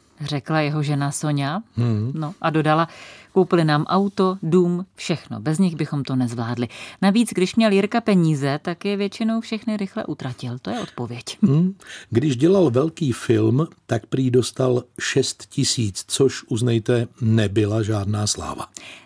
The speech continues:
Speaker 1: Nerad chodil mezi lidi. Hned po představení prchal domů, kde hodně četl a staral se o zahradu.
Speaker 2: Tedy do něj bych neřekl, že je zahradník.
Speaker 1: No, já taky ne. A ukázalo se,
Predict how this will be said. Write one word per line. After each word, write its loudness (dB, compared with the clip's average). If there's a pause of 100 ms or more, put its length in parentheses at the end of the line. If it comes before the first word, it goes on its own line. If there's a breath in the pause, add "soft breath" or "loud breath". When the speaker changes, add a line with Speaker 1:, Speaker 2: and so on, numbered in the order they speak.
Speaker 1:
Nerad 2
chodil 2
mezi 0
lidi. -2 (340 loud breath)
Hned -2
po -4
představení -2
prchal -4
domů, 2
kde -4
hodně 0
četl -6
a -6
staral -10
se -12
o -10
zahradu. -8 (220)
Speaker 2:
Tedy 2
do 0
něj 2
bych -2
neřekl, 2
že 0
je 0
zahradník. -2
Speaker 1:
No, 0
já 0
taky 0
ne. 2
A -4
ukázalo -2
se, 0